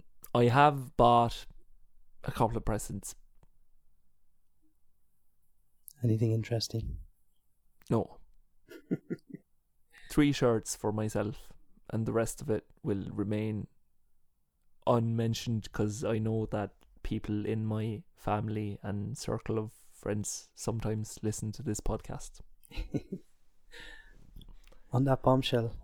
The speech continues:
Speaker 2: I courted a fair maid and Nancy was her name, and I can think of no reason why I should complain.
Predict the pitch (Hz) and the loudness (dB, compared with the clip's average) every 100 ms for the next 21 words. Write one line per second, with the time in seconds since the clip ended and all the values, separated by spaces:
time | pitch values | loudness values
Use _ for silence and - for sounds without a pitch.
0 | 165 131 - 160 156 139 123 - 135 131 | -6 -2 8 8 8 2 2 6 6 6
1 | 131 131 127 117 123 127 127 117 117 117 | 6 4 4 4 2 2 2 4 4 4
2 | 123 110 110 - - 113 113 - 110 139 | 4 4 0 -2 -2 2 2 2 0 2
3 | 127 117 117 117 120 113 110 104 104 104 | 2 0 2 4 4 2 0 0 0 0
4 | 104 - 110 - 117 - 107 98 | -2 -4 -6 -4 -4 -4 -8 -8